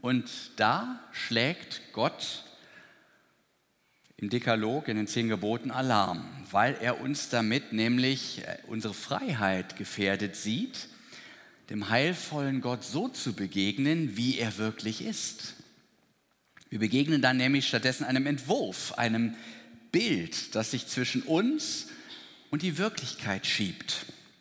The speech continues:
Heil ist davon nicht zu erwarten, ganz im Gegenteil.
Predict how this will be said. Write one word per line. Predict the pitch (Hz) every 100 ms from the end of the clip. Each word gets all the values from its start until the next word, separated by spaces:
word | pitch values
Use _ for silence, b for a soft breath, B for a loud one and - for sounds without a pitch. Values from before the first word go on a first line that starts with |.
| _ _ - B B B B B
Heil | 110 180 226
ist | 202 -
davon | 165 - 170
nicht | 180 -
zu | -
erwarten, | 180 202 185 113 107
ganz | 117 123
im | 147
Gegenteil. | 101 - 110 - 82 80